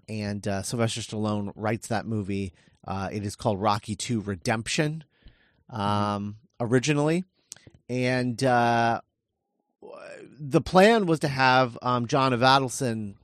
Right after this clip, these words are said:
Speaker 1: uh, rejoin the production and, and direct Rocky two. However, um, they wanted Rocky two, like,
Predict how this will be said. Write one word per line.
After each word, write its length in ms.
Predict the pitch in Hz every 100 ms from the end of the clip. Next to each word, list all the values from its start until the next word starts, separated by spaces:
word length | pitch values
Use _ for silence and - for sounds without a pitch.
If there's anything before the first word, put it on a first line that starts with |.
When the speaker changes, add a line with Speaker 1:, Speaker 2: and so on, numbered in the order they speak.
| _ -
Speaker 1:
uh, 380 | 101 104 98 90
rejoin 760 | 113 131 131 113 123 117 113 120 - -
the 100 | 117
production 540 | 120 113 110 - 127
and, 180 | 107 95
and 180 | 104 104
direct 320 | 110 107 107
Rocky 280 | 110 104 -
two. 300 | 98 113 101 110 - - - -
However, 800 | - 147 175 190 147 127 117 156 - _ -
um, 300 | 113 120 117
they 220 | 117 160
wanted 680 | 175 151 143 139 131 127 127 _ _ -
Rocky 320 | 135 131 131
two, 260 | - 143 123
like, 300 | 120 104